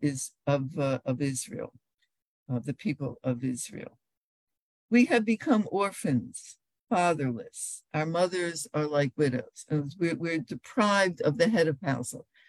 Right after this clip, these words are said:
that we've lost our land. The, the, the household has become disrupted. It no longer has a head of household. We must pay to drink our own water, obtain our own wood at a price.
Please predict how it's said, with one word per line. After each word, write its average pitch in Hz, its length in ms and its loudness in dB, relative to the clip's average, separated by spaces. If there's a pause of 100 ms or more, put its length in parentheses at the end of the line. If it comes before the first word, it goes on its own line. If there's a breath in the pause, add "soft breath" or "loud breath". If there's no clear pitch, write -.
(260 soft breath)
that - 160 0
we've 170 220 0
lost 180 320 4
our 165 120 6
land. 180 520 2 (500)
The, 160 360 0
the, 147 420 -2 (160)
the 147 380 -2
household 208 680 4
has 160 140 0
become 165 400 2
disrupted. 139 680 0
It 113 120 -8
no 165 140 8
longer 151 500 0
has 151 360 2
a 156 60 0
head 185 240 0
of 117 180 0
household. 131 600 -4 (1120)
We 196 120 -2
must 190 320 2
pay 220 300 6
to 185 200 -2
drink 202 600 0
our 165 260 0
own 160 280 0
water, 151 460 0 (140)
obtain 185 720 0
our 147 280 0
own 160 300 2 (140)
wood 156 460 2 (420)
at 147 160 4
a 139 60 2
price. - 800 0